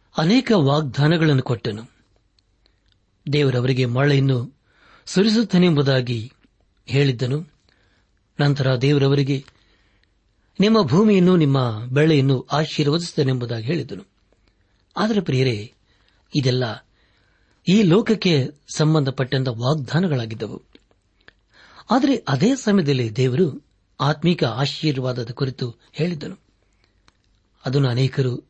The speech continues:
ಅಪಾರ್ಥ ಮಾಡಿಕೊಂಡು ಬೇರೆ ಬೇರೆ ರೀತಿಯಲ್ಲಿ ಹೇಳುತ್ತಾರೆ. ನಮ್ಮಲ್ಲಿ ಹಣ ಇರಬಾರದು ಎಂಬುದಾಗಿ ದೇವರು ಎಲ್ಲಿ ಹೇಳಿಲ್ಲ. ಹಣದಲ್ಲಿ ಯಾವ ತೊಂದರೆಯೂ ಇಲ್ಲ. ಆದರೆ ಅದನ್ನು ಹೇಗೆ ಗಳಿಸುತ್ತೇವೆ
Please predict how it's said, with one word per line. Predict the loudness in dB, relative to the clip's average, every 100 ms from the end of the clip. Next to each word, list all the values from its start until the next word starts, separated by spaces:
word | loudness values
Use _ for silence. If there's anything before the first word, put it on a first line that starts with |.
| -8
ಅಪಾರ್ಥ | -8 -2 -4 -2 -4
ಮಾಡಿಕೊಂಡು | -2 -6 -6 -6 -6 -10 _ _ _ _ _ _ _ _ 0
ಬೇರೆ | 2 4 4
ಬೇರೆ | 2 2 2
ರೀತಿಯಲ್ಲಿ | 2 -2 -2 -2
ಹೇಳುತ್ತಾರೆ. | -6 -2 0 0 -6 -12 -16 _ _ _ _ _ _ _ _ _ _ _ _ _ -2
ನಮ್ಮಲ್ಲಿ | 0 2 2
ಹಣ | 0 0
ಇರಬಾರದು | 0 0 2 0 0 0 -2
ಎಂಬುದಾಗಿ | -2 -2 -2 -6 -2
ದೇವರು | 0 0 -4 _ _ -6
ಎಲ್ಲಿ | -2 2 2
ಹೇಳಿಲ್ಲ. | 4 2 -2 -12 _ _ _ _ _ _ _ _ _ _ -4
ಹಣದಲ್ಲಿ | 0 2 2 4 4
ಯಾವ | 2 0 -4
ತೊಂದರೆಯೂ | -2 0 0 0
ಇಲ್ಲ. | 0 -2 -6 -18 _ _ _ _ _ _ _ -4
ಆದರೆ | -2 0 -2
ಅದನ್ನು | -4 -2 0 0 -4 _ _ _ _ _ _ _ _ -14 -2
ಹೇಗೆ | 0 2 2
ಗಳಿಸುತ್ತೇವೆ | 2 0 -2 -2 -4 -4 -6